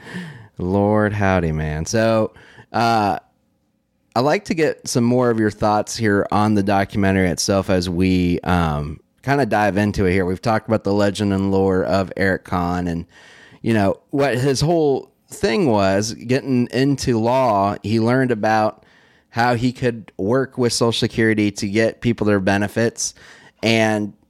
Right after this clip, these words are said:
by some questionable means, through questionable doctors, he could get it read off and, uh, get people's benefits faster than anybody else. And, you know,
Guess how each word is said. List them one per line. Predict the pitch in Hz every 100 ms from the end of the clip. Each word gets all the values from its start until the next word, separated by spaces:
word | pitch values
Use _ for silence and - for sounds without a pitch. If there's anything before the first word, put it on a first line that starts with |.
| _ _ _ _ -
by | 131 127
some | 117 147 151
questionable | 151 139 - 131
means, | 117 110 117 123 -
through | 104
questionable | - 113 - 113 101
doctors, | 101 95 107 101
he | 110
could | 104
get | 107
it | 104
read | 113 107
off | 107 113 127 107
and, | 101 98 98 - - - -
uh, | 98 101 87 87 - _ _ _ _ _ _ _ 113
get | 107 120 -
people's | 127 110 104
benefits | 110 113 - 107 -
faster | - 101 117 - 143 160 156 _ _ _ _
than | - 110
anybody | 110 120 123 123 123
else. | 117 78 - -
And, | 104 110 107 104 98 98 - _ _ _ _ _ _ _ 143
you | 127
know, | 92